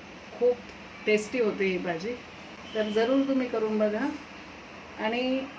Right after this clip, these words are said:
याच्याबरोबर भाकरी, चपाती किंवा भात आणि कांदा, लिंबू, सलाड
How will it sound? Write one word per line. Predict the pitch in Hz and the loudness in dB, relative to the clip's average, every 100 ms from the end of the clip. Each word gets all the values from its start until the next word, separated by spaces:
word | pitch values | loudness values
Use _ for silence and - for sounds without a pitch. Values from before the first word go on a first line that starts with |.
| - - - - - - - - - | -16 -16 -16 -16 -16 -16 -16 -18 -6
याच्याबरोबर | 214 214 233 226 226 233 233 - - 214 | -4 0 0 0 0 0 -2 -4 -8 -2
भाकरी, | 196 208 226 220 | -2 -2 -2 0
चपाती | 220 214 214 214 220 226 220 - - - - - - - - - - - - 220 | 0 4 2 4 0 0 -4 -12 -14 -16 -16 -16 -16 -14 -14 -16 -16 -16 -8 2
किंवा | 214 202 208 | 4 4 0
भात | 190 226 214 202 - - - - - - - - - | 2 6 6 6 0 -12 -14 -16 -16 -16 -16 -14 -4
आणि | 185 196 202 202 202 196 - - - - - - - - - - | 0 2 2 0 -2 -6 -12 -14 -14 -14 -14 -14 -14 -14 -14 -6
कांदा, | 214 202 214 220 | 0 2 4 4
लिंबू, | 220 214 214 220 | 4 2 2 0
सलाड | 220 202 208 | 2 2 4